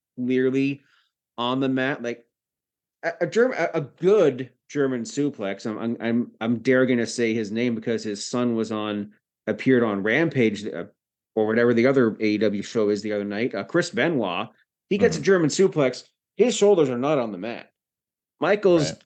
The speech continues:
Speaker 1: couldn't really get the bridge up. I mean, it takes a lot of neck and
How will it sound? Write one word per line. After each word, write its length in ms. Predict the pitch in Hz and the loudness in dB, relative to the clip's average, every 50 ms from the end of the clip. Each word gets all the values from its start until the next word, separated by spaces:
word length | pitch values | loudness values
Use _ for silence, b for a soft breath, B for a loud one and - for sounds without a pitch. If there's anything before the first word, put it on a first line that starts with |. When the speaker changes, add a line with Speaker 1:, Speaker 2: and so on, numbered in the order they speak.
| _ _ - | _ _ -2
Speaker 1:
couldn't 260 | 165 165 143 147 127 | 0 0 0 2 2
really 220 | 135 135 135 135 | 2 2 2 2
get 180 | 120 131 120 - | 2 0 -2 -2
the 80 | 120 107 | -4 -8
bridge 320 | 98 113 117 117 113 113 | -4 -4 -4 -4 -4 -4
up. 220 | 120 110 113 113 | -4 -4 -4 -6
I 40 | 104 | -6
mean, 140 | 101 101 95 | -8 -8 -6
it 60 | 92 | -4
takes 180 | - 120 117 - | -6 -6 -6 -4
a 80 | 104 | -4
lot 220 | 104 104 107 107 104 | -4 -2 -2 -4 -4
of 100 | 92 101 | -6 -8
neck 320 | 107 104 107 110 110 - | -6 -6 -4 -6 -6 -6
and 80 | 110 | -8